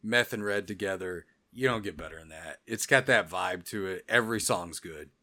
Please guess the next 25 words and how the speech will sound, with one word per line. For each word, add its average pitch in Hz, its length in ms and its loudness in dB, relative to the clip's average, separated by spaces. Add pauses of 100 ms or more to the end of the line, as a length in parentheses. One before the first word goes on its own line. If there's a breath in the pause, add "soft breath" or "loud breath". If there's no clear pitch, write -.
(140)
Every 127 320 8
song's 101 360 -4
good 85 200 -14
on 78 160 -20
this - 160 -14
album. - 280 -20 (100)
I 117 120 2
don't 123 200 6
have 104 160 2
a 92 60 -10
problem. 98 500 -6 (120)
And 98 120 -12 (360)
this 190 300 8
to 202 100 0
me 175 140 -2
is, 135 140 -2
like, 123 180 -4
what 123 180 -6
you 127 80 -6
get 113 200 -6
closest - 420 -6
to, 113 60 -8
like, 92 180 -10
a 87 60 -16
perfect - 420 -20